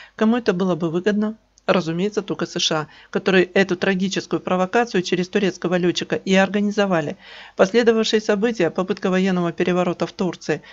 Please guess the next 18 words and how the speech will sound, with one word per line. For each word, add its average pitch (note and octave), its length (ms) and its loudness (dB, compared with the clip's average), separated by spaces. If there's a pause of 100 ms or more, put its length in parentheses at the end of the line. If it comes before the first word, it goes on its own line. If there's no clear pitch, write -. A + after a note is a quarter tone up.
это G#3+ 220 2
со G#3 140 0
всей G3 200 0
очевидностью G3 580 -4
подтверждает. F#3 720 -4 (320)
И G#3+ 80 0
кто A3+ 300 0
же G#3 220 0 (120)
попытку G3 440 0
военного F#3+ 440 2
переворота F#3+ 680 2
с - 40 -16
последовавшим F#3 920 -2 (280)
за F#3+ 280 0
ней G3 220 2
убийством F#3 540 0
Эрдогана F3 440 0
предотвратил? F3+ 920 0